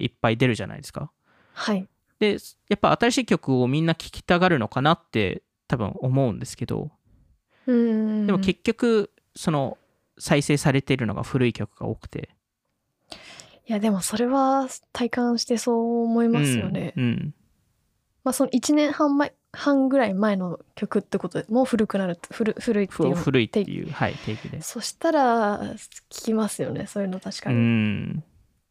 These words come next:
Speaker 1: なんで、あの、大体その、その、新しい曲、まあ、十八ヶ月以内で、えっと、出た曲、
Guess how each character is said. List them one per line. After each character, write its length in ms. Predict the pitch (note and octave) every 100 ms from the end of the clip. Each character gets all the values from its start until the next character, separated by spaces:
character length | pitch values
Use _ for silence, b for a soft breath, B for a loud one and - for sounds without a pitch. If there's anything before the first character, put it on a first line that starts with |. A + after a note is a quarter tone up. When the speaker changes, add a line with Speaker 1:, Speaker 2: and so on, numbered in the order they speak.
| - B B B B _
Speaker 1:
な 100 | D#3+
ん 100 | C3
で、 280 | A2+ F2 - -
あ 180 | C#3+ A#2+
の、 200 | A2+ A2
大 260 | - G3 A#3
体 160 | A#3+
そ 160 | A3 A3+
の、 340 | G3+ F#3 F3+ - _ _ _ _ _ _ _ _ _ _ _
そ 160 | - -
の、 260 | A#2+ E2+ - _
新 300 | - - G3 G#3
し 180 | -
い 40 | F3
曲、 420 | - - - C3+ b b b _ -
ま 100 | D3
あ、 20 |
十 200 | A#2+ C3
八 100 | C3
ヶ 120 | -
月 200 | C3 -
以 40 | D3
内 380 | A2+ - E3 - -
で、 160 | C#3
え 20 |
っ 60 | A#2 -
と、 180 | A#2 A#2
出 140 | B2+
た 140 | C3 G#2+
曲、 500 | - A#2 - A2